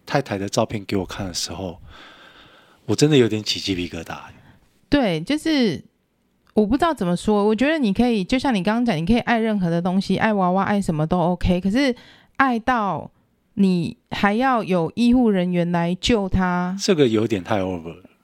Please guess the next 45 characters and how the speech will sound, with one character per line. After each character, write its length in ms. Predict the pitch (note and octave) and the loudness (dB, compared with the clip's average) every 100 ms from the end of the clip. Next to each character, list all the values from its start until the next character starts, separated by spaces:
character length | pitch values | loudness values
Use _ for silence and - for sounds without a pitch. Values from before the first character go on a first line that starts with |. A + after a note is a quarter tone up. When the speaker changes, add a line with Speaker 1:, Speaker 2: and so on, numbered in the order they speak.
| _ | _
Speaker 2:
我 140 | G#3+ A#3 | 2 2
有 200 | G#3+ A3 | 2 0
一 60 | |
点 260 | G#3+ F#3+ F3+ | 0 0 0
就 480 | A3 G#3 F#3 E3+ - _ _ _ _ _ _ _ | 0 0 0 -4 -8 _ _ _ _ _ _ _
不 100 | - | 4
能 80 | F#3 | 6
Speaker 1:
没 60 | G3 | 6
有 60 | E3+ | 4
啊， 40 | |
也 120 | G3+ | 2
可 160 | - C#3 | 2 0
能 120 | B2 | 0
真 140 | D#3 | 0
的， 120 | D#3 C3+ - | 2 0 -2
因 120 | D#3+ | 0
为 60 | |
你， 180 | C#3+ G#2 A2+ | 0 -2 -4
你， 120 | A#2+ | -4
你 120 | A#2 | -2
不 100 | A2+ | -2
是 60 | C3+ | 0
说 100 | A2+ | 0
他 120 | B2+ | 0
都 100 | B2+ | 0
上 180 | - A#2+ | 0 0
过 120 | A2+ | 0
新 260 | - G#2 G2 | 0 -2 -6
闻 160 | D#2 | -10
了， 220 | D2+ D2 _ _ _ _ _ _ _ | -12 -16 _ _ _ _ _ _ _
所 220 | - D3 | 2 4
以 180 | D3 B2+ - - | 4 2 -8 0
当 240 | C#3 C3 | 0 0
地 220 | - C3+ | 0 0
人 200 | F#2 F2 | 0 -6
都 140 | F#2 G2+ | -4 -2
会 100 | G#2 | -2
知 200 | - F#2 | -4 -8
道， 100 | E3 | -4
一 100 | C#3 | 0
定 140 | F3+ | 2
会 120 | E3+ | 0
知 160 | C#3 B2 | 0 2
道 180 | A#2 G2+ | 2 0
他。 400 | - F#2 F2 | -6 -10 -10